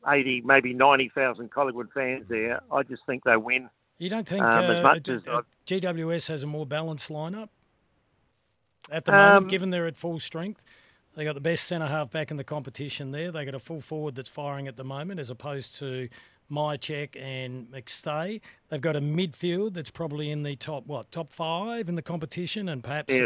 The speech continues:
Speaker 2: sup-,
Speaker 1: so, so
Speaker 2: superior to Collingwood, or not?
Speaker 1: So you reckon Darcy Moore's not the best centre half back going round?
Speaker 2: He's had, uh, more goals kicked on him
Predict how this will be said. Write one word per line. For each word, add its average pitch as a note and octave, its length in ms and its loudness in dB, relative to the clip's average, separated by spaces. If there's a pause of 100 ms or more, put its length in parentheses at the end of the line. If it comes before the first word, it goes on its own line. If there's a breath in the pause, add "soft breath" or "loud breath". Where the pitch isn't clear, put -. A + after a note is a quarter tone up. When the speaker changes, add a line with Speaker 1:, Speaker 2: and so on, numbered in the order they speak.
Speaker 2:
sup-, - 0 -
Speaker 1:
so, E3+ 100 10
so D3+ 140 12
Speaker 2:
superior E3 480 6
to E3+ 80 2
Collingwood, F3+ 520 -4
or D3 160 -4
not? C3+ 240 -6 (1080)
Speaker 1:
So G3 80 10
you F#3+ 200 10
reckon F3 300 6
Darcy E3+ 360 8
Moore's E3 320 4
not F3 200 -2
the D3+ 80 -2
best D#3+ 260 -4
centre D#3 160 -2
half D3+ 160 -4
back D3 200 -2
going C#3 220 -4
round? B2+ 140 -2
Speaker 2:
He's A2 120 -4
had, D3+ 340 -6
uh, D3 220 -4
more D#3 220 -6
goals D3+ 300 -4
kicked - 260 -12
on C#3 120 -8
him C3+ 300 -10